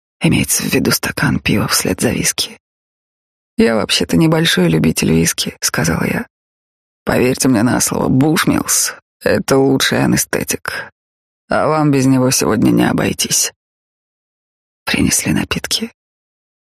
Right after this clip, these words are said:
Мы чокнулись. Я глотнула виски. Оно обожгло горло,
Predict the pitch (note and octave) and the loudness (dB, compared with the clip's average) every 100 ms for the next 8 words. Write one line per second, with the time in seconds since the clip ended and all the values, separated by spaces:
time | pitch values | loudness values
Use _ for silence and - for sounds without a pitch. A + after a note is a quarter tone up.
0 | _ - - - - - - - - - | _ -2 -2 -4 -2 -2 0 -2 -4 -8
1 | _ _ _ _ _ _ _ _ _ - | _ _ _ _ _ _ _ _ _ -2
2 | F2 D#2 D2+ D#2+ D#2+ - D#2 - - - | 0 0 0 0 0 0 -2 -4 -6 -10
3 | _ _ _ _ _ _ _ _ _ _ | _ _ _ _ _ _ _ _ _ _
4 | _ _ _ F3+ F3 D#3+ D3+ D3 - A#2+ | _ _ _ 2 4 4 2 0 0 0
5 | - C#3 C#3 C#3+ - F3+ | 0 0 0 0 -2 -4